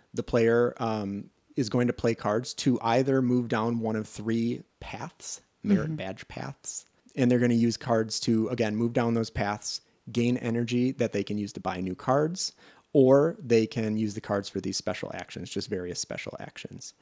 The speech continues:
Speaker 1: Moving down the path can get you bonuses, and when you cross bridges, uh, you can gain merit badges for being the first one to do so on all
Speaker 2: Mm-hmm.
Speaker 1: three paths and get points that way.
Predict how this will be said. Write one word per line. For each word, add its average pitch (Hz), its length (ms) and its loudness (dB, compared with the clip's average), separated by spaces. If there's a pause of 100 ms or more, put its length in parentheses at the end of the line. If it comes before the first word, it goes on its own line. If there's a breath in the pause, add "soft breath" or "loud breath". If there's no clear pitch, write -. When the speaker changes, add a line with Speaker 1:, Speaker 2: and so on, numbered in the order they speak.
(220 soft breath)
Speaker 1:
Moving 165 240 8
down 151 180 4
the 131 60 2
path 127 380 0
can 127 160 2
get 120 200 0
you 113 60 0
bonuses, 131 960 0 (340)
and 113 200 -2
when 113 100 -2
you 110 80 -2
cross 117 320 0
bridges, 127 840 0
uh, 104 260 -2
you 110 140 -2
can 110 180 -4
gain 107 460 -4 (160)
merit 117 280 0
badges 110 640 -2
for 123 100 -2
being 107 240 -4
the 104 60 -4
first 110 280 0
one 107 120 -2
to 101 60 -4
do 101 180 -4
so 110 320 2
on 110 160 -2
all 101 140 0
Speaker 2:
Mm-hmm. - 80 -4
Speaker 1:
three 101 140 -2
paths - 560 0
and 110 140 -4
get - 220 -8
points 165 340 -2
that 135 200 4
way. 135 300 4